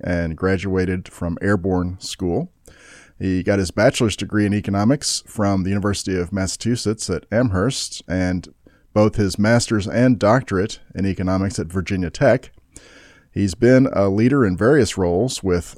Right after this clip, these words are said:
Ernst and Young, Accenture, Mitre Corporation, I B M, and PricewaterhouseCooper, as well as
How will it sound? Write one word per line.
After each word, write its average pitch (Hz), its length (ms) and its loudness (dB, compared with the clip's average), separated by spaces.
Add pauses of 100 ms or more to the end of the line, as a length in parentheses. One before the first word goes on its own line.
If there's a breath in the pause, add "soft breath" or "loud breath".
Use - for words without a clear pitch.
Ernst 104 300 -2
and 87 140 -4
Young, 131 360 2 (840 soft breath)
Accenture, 139 640 0 (640 soft breath)
Mitre 107 420 4
Corporation, 135 800 0 (420)
I 110 160 4
B 107 240 2
M, 117 240 2
and 127 460 2
PricewaterhouseCooper, 98 1400 0
as 90 120 -2
well 131 240 4
as 101 360 2